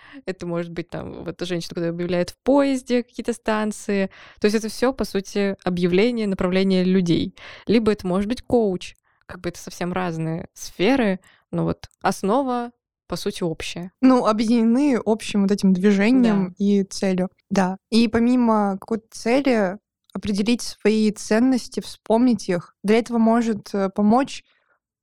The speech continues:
Speaker 2: простой запрос в Google, какие вообще есть ценности, посмотреть, понять, что откликается. Это помогает в периоды каких-то кризисов и вот потери как раз-таки ориентиров вернуться, опять же, к внутренним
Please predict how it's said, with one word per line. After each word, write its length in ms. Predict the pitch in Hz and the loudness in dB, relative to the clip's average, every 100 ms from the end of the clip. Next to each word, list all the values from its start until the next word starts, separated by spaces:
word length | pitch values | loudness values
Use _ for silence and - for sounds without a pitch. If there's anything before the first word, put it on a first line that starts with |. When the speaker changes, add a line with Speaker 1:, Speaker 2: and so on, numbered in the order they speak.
| _ | _
Speaker 2:
простой 440 | - 208 - 262 | -6 -6 0 0
запрос 380 | 233 226 214 220 | 0 -2 0 0
в 80 | 202 | 0
Google, 300 | 226 233 220 | -2 0 -2
какие 280 | - - 233 | -4 -2 -2
вообще 260 | 208 - | -2 -2
есть 160 | 214 - | -4 -4
ценности, 720 | - 269 285 240 - - 190 - _ _ | 0 2 4 2 -4 -8 -8 -10 _ _
посмотреть, 840 | - 196 226 202 226 247 - - - _ _ _ _ _ _ _ | -4 2 2 2 2 0 -4 -14 -16 _ _ _ _ _ _ _
понять, 280 | - 208 208 | -2 2 2
что 180 | - - | 0 -2
откликается. 880 | 208 - 208 196 220 247 - 208 214 _ _ _ | -2 -2 -2 0 0 -2 -8 -10 -10 _ _ _
Это 600 | 220 - 233 226 220 202 | -4 0 0 0 -2 -6
помогает 540 | - 220 220 233 269 262 | -4 -2 2 2 0 -2
в 140 | - | -14
периоды 720 | - 208 220 233 196 214 208 | -10 -2 2 2 0 -2 -2
каких-то 360 | 202 - - - | -2 -10 -14 -12
кризисов 640 | - 240 269 262 - 196 - - | -2 2 4 2 2 -2 -2 0
и 80 | 208 | 2
вот 160 | 202 | 2
потери 560 | 220 196 233 202 185 202 _ _ _ _ | -2 0 0 0 -2 -6 _ _ _ _
как 120 | - | -8
раз-таки 360 | 202 - - 233 _ | -8 -8 -12 -12 _
ориентиров 720 | 214 220 220 185 254 285 214 _ _ - | 2 4 4 4 4 4 2 _ _ -4
вернуться, 500 | 214 220 226 285 262 | 0 2 2 2 0
опять 240 | 220 220 | 0 0
же, 100 | 220 | 0
к 120 | - | 0
внутренним 680 | 220 226 214 190 170 160 190 | 4 4 4 0 -2 -2 -4